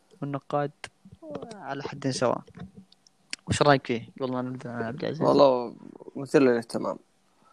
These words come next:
Speaker 2: وأشوفه يعني
Speaker 1: مثير
Speaker 2: من أفضل
Speaker 1: للاهتمام.
Speaker 2: المخرجين في،
Speaker 1: نعم.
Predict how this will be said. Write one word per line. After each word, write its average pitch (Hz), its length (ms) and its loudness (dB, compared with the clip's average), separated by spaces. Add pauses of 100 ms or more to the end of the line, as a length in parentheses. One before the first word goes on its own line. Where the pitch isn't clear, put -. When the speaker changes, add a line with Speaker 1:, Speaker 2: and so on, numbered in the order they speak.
(140)
Speaker 2:
وأشوفه 135 420 2
يعني 143 120 10
Speaker 1:
مثير 135 100 12
Speaker 2:
من 127 60 6
أفضل 143 140 2
Speaker 1:
للاهتمام. 135 100 8
Speaker 2:
المخرجين 117 420 -2 (580)
في، - 280 6
Speaker 1:
نعم. 165 160 8